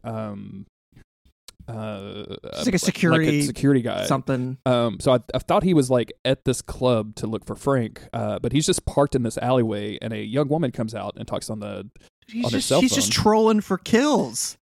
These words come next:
Speaker 1: Yeah, and we get this whole thing where he's, like, trying to keep himself from going out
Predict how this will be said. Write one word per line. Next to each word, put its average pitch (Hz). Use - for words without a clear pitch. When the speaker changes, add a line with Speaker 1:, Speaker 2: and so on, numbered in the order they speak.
Speaker 1:
Yeah, 135
and 147
we 190
get 226
this 185
whole 185
thing 170
where 120
he's, 131
like, 120
trying 135
to 123
keep 143
himself 131
from 113
going 120
out 117